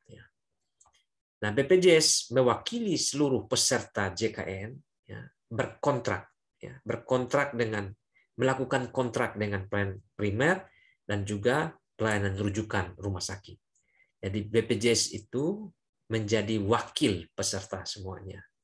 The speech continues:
untuk membeli pelayanan. Nah, bentuk kontrak ini tentu tidak, eh, serta-merta dibuat, ya.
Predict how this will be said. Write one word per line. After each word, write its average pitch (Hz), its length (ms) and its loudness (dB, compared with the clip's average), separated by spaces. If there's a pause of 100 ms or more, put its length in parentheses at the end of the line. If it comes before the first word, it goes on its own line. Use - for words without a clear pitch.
(280)
untuk 95 240 -8
membeli 95 320 -2
pelayanan. 90 480 -8 (880)
Nah, 104 80 2
bentuk 170 400 2
kontrak 151 400 2
ini 143 320 0
tentu 120 400 -2
tidak, 104 720 -2
eh, 76 880 -16
serta-merta 113 720 0
dibuat, 107 540 2
ya. - 100 -18